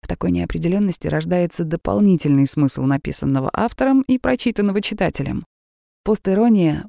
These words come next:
высший пилотаж литературного юмора, которому стоит учиться, ибо читателям такой текст никогда не будет забыт.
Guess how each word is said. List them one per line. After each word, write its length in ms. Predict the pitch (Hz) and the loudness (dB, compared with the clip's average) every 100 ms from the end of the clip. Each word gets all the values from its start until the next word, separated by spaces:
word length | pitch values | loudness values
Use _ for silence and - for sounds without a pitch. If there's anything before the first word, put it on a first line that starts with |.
| _ | _
высший 640 | 170 175 196 240 - 190 | 0 4 4 4 2 -2
пилотаж 560 | 170 160 156 - 143 - | 0 2 2 0 -2 -2
литературного 680 | 135 - 143 - 131 131 135 | -4 -2 -4 -2 -2 -2 -2
юмора, 400 | 135 131 131 - | -2 -2 -4 -6
которому 380 | 135 - 131 143 | -6 -4 -2 -2
стоит 340 | - 135 127 | -2 -2 -2
учиться, 480 | 180 - 262 - 151 | -2 2 2 2 -4
ибо 300 | - 147 135 | -2 -2 -4
читателям 760 | - 156 - 208 226 269 262 262 | -4 -8 -2 -2 0 0 2 0
такой 320 | 254 254 262 | -2 -2 -2
текст 380 | 262 254 - - | -2 -4 -6 2
никогда 520 | 190 185 202 202 160 | 4 6 4 2 0
не 100 | 135 | 0
будет 280 | 127 123 92 | -2 -4 -2
забыт. 400 | 139 135 - | -2 -2 -8